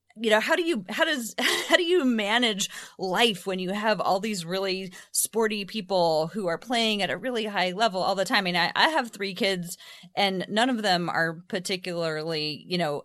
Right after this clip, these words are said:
talented athletically, but we still had a really busy life. <laughs> But you have brothers who played, your father was a player. I believe, did you play as well? And, like, how did you as a, a family just manage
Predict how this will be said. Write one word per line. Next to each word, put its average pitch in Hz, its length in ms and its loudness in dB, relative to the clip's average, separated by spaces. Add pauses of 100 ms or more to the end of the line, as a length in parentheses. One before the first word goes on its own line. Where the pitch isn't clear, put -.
(140)
talented 185 460 0
athletically, 202 840 -2
but 185 260 0
we 277 80 -2
still 415 280 2
had 214 180 4
a 170 40 0
really 147 260 -4
busy 139 280 -6
life. - 320 -2 (480)
<laughs> 320 340 6
But 226 140 6
you 254 200 0
have 208 260 4
brothers 196 460 0
who 247 120 -6
played, 233 460 2 (360)
your 185 220 0
father 196 460 2
was 196 200 -2
a 190 140 4
player. 190 540 -2 (180)
I 214 80 4
believe, 254 320 0
did 196 180 -2
you 233 140 -4
play 277 400 -2
as 202 180 -2
well? 202 440 0
And, 226 260 0 (220)
like, 220 260 0
how 262 240 2
did 269 260 -2
you 220 200 -4
as 196 160 -2
a, 160 260 -2
a 165 80 -2
family 220 400 -4
just 190 200 -6 (180)
manage 330 560 -4